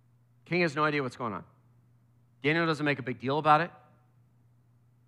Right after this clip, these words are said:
And yet, in the hardest places, in the darkest moments, he's seeking to honor God.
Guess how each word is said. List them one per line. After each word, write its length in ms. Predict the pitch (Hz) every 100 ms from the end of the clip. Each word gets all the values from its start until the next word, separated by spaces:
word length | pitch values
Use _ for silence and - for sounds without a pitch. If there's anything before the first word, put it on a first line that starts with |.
| _ _ _ _ _ _ _
And 160 | 127 139
yet, 520 | 165 170 123 - - -
in 60 |
the 80 | 135
hardest 420 | - 170 180 165 -
places, 400 | 160 151 147 127
in 80 | 131
the 60 |
darkest 360 | 123 139 135 139
moments, 360 | 151 135 117
he's 120 | - 123
seeking 320 | 139 135 135
to 180 | 127 123
honor 400 | 113 120 123 123 _ _ _ _ _
God. 340 | 139 156 90